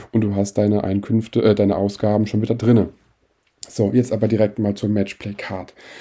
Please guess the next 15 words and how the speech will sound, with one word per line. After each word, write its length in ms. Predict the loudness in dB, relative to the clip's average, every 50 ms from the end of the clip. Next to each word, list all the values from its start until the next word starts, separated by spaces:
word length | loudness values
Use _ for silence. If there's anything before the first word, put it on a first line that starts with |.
| -12 -8
Es 160 | -8 -6 -4 -4
gibt 160 | -4 -4 -2
sie 100 | 0 2
in 80 | 2
Silber 400 | 2 4 2 2 4 4 2 0
und 160 | 0 -2 -2 -2
Gold. 400 | 0 0 2 0 0 -2 -6 -8 -4
Ähm, 580 | -2 0 2 4 4 4 4 4 4 2 2 2
wo 80 | 2
man 140 | 2 2 2
die 80 | 0 0
Silber 300 | 2 2 2 2 2 0
bekommt, 520 | 0 -2 0 2 2 2 2 -2 -6 -14 -20 _ _ -18 -14 -8
habe 160 | -4 0 2
ich 100 | 2 0